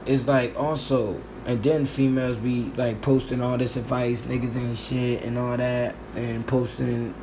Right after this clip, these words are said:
females that single mothers be posting all this advice and relationship history trash, posting all this advice.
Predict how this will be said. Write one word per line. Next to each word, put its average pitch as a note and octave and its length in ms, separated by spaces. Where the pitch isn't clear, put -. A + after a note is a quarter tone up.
females C#3 560
that C3+ 140
single C#3+ 380
mothers D3 340
be B2 140
posting B2+ 480
all B2+ 160
this A#2+ 220
advice A#2+ 560
and G#2+ 240
relationship B2+ 840
history C3 520
trash, B2+ 800
posting B2+ 480
all B2+ 200
this B2 220
advice. A#2+ 560